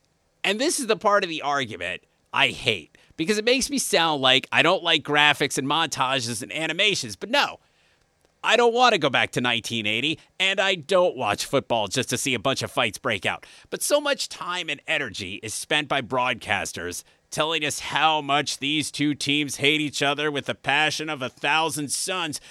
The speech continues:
But when tension gets unbelievably high and there's bad blood in the actual game, broadcasters can't cut away fast enough to show stats or a montage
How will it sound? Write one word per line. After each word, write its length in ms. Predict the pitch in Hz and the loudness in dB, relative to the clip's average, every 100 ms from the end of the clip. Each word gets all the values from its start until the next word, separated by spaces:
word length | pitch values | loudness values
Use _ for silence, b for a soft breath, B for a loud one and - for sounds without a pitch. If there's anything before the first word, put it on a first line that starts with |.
| B | B
But 140 | - 190 | -6 -2
when 160 | 190 | -2
tension 480 | - - 240 208 196 | -4 -4 -4 -4 -4
gets 240 | 165 151 - - | -2 -4 -6 -8
unbelievably 880 | 220 247 185 160 185 240 196 151 147 | -6 -2 -2 -2 -2 -2 -2 -2 -2
high 500 | 143 135 92 85 104 | 0 0 0 -4 -6
and 180 | 135 139 | -4 0
there's 140 | 151 113 | 0 0
bad 400 | 139 151 160 131 | 2 4 2 -2
blood 320 | 139 139 123 | 0 0 0
in 80 | 139 | 0
the 120 | 143 | 2
actual 380 | 143 - 139 123 | 0 -2 -2 0
game, 580 | - 160 175 107 107 - b b b b b b b _ - | 4 6 4 -2 -8 -12 b b b b b b b _ -4
broadcasters 800 | 151 180 180 170 165 165 160 - | 0 2 2 4 4 4 -2 0
can't 260 | 170 165 | 2 2
cut 160 | 156 175 | 4 2
away 220 | 160 156 | 4 2
fast 480 | 151 147 147 165 - | 2 0 0 0 -2
enough 200 | 123 127 | -4 -4
to 80 | 120 | -4
show 180 | - 127 | -4 -2
stats 500 | - 147 151 151 139 | -4 -2 -2 -2 -4
or 100 | 117 | -6
a 60 | |
montage 760 | 131 151 185 - 120 120 139 | -4 -4 -4 -2 0 2 0